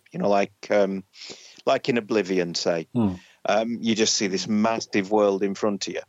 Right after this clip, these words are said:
Speaker 1: And one of the first sections is there's a camp of en-, enemy soldiers.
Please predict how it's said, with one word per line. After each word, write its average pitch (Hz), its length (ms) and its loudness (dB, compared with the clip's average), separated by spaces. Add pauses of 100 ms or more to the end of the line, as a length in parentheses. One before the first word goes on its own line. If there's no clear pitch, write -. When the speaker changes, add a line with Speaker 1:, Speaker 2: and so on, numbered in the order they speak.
(500)
Speaker 1:
And 110 560 -2 (380)
one 135 340 2
of 139 100 0
the 123 120 2
first 131 500 2
sections 101 540 -2
is 95 220 2
there's 104 160 0
a 107 60 0
camp 117 480 -4
of 98 120 0
en-, 98 360 0
enemy 98 300 0
soldiers. - 600 0